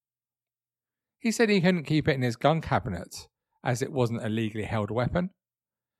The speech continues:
but when pressed as to why it was loaded, he calmly responded, "I can't answer that question."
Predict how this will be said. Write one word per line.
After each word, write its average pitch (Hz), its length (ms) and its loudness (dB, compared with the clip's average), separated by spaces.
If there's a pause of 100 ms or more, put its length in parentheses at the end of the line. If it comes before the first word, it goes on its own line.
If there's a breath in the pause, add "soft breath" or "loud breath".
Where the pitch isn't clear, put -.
(140)
but 156 100 2
when 160 160 4
pressed 175 400 0
as 127 140 -2
to 131 100 -2
why 117 240 4
it 101 80 -2
was 98 120 -8
loaded, 190 520 2 (600)
he 226 140 -2
calmly 214 360 2
responded, 143 600 2 (600)
"I - 80 0
can't 117 320 0
answer 98 320 -10
that 98 200 -6
question." - 500 -2